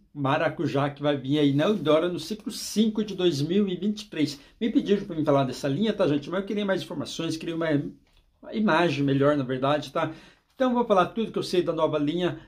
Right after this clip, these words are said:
Instance Maracujá para o ciclo cinco, então, certo? Mas antes, se inscreva no canal, deixa aquele like pra ajudar e compartilhe o vídeo que ajuda muito, beleza? Então, vem aí.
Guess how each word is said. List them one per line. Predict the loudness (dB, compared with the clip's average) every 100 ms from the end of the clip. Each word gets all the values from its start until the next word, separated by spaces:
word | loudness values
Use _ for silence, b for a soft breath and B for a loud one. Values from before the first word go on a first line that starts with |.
| _ -2
Instance | -2 0 0 0 -2 -6 -8 -16 _
Maracujá | 0 0 0 -4 0 2 0
para | -2 -4
o | -4
ciclo | -8 -8 -8 -6
cinco, | -4 -4 -4
então, | -6 -8
certo? | -2 2 2 0
Mas | 0 0
antes, | -2 -6 -16 _ _
se | -10
inscreva | -4 -2
no | -2
canal, | 0 0 -2 -4 _ _
deixa | -2 -2
aquele | 2 2
like | 2 0
pra | -6
ajudar | 0 0 0 B B -10
e | -2
compartilhe | 0 0 -2 -2 -4
o | 0
vídeo | 0 0
que |
ajuda | -2 -2 -2
muito, | -4 -8 0
beleza? | 4 4 4 -2 B B
Então, | -2 0 2
vem | 4
aí. | 4 4